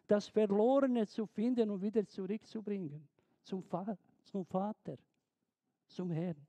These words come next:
zum Gott. Also wir haben auch die, die Geschichte oder diese Ereignisse in Apostelgeschichte,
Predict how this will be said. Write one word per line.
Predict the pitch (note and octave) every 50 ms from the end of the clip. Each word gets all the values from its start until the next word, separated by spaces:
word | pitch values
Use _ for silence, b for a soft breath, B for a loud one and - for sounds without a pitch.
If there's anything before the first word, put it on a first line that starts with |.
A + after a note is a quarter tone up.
| _
zum | _ - F#3 F#3+ -
Gott. | - D3 E3 - _ _ _ _ _ _ _ _ _ _ _ _ _ _ _ _ _ _ _ _ _ _ _ _ _ _ _ _ _ _ _ _ _ _ _ _ _ _ _ _ _ _ _ _ -
Also | - - - A#3 A3+
wir | B3 A#3 F3
haben | G3+ A#3 A3+ A#3+ A3 G#3
auch | G3+ G#3 E3 E3 E3 D#3+
die, | F3 F3 E3 D#3+ - b b b b b b b b b b b b b b b b b b b b _ _ _ _ _
die | - E3+
Geschichte | E3 F#3 F3 - - F#3 F#3 - - - F3+ F3
oder | D#3 D#3 D#3+ D#3
diese | - - D#3 C#3+ - - D3+ C#3 D3 C3 - - - C#3
Ereignisse | C#3+ D3 C#3+ C#3 D#3 F3 F3 E3+ D#3+ D3+ - - D#3 D3
in | C3+
Apostelgeschichte, | C#3 C#3 - - D#3 E3+ D#3+ - - E3 D3 E3 D#3 - - D#3+ D#3+ - - - D#3+ D#3 D#3 D3+